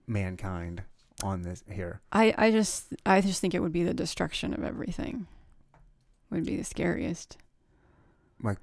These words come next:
Speaker 1: man-made or, or meteor or
Speaker 2: N-,
Speaker 1: nuclear?
Speaker 2: a-, any of those.
Speaker 1: Well, those are all scary. But
Speaker 2: Yeah, they're all
Speaker 1: yeah,
Speaker 2: terrifying.
Speaker 1: yeah. <laughs>
Speaker 2: Would you really wanna see any of that coming? I don't know. Uh,
Speaker 1: Uh, you know what? I'm not,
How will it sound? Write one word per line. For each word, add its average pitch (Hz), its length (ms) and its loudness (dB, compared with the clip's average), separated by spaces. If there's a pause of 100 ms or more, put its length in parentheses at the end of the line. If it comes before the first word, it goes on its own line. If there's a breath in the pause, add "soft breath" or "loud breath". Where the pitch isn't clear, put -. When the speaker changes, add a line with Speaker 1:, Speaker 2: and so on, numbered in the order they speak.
Speaker 1:
man-made 104 760 4
or, 104 120 6
or 95 360 2
meteor 107 640 4
or 98 60 4
Speaker 2:
N-, 95 100 4
Speaker 1:
nuclear? 104 680 4 (200)
Speaker 2:
a-, - 200 2
any 214 300 8
of - 140 -2
those. - 440 -4 (440)
Speaker 1:
Well, 135 120 4
those 147 140 8
are 104 80 8
all 90 100 4
scary. 104 460 2
But - 100 6
Speaker 2:
Yeah, 247 120 12
they're 214 100 12
all - 120 12
Speaker 1:
yeah, 254 60 10
Speaker 2:
terrifying. 233 460 12
Speaker 1:
yeah. 180 420 12 (100)
<laughs> - 100 -10
Speaker 2:
Would 233 140 12
you 254 100 12
really 285 200 12
wanna 294 200 12
see 277 160 10
any 269 120 12
of 254 60 12
that 254 160 12
coming? 240 400 12
I 196 120 12
don't 202 140 12
know. 202 320 10
Uh, 262 600 12
Speaker 1:
Uh, 269 40 12
you 254 120 12
know 285 200 12
what? 262 240 12
I'm 208 280 10
not, 220 400 10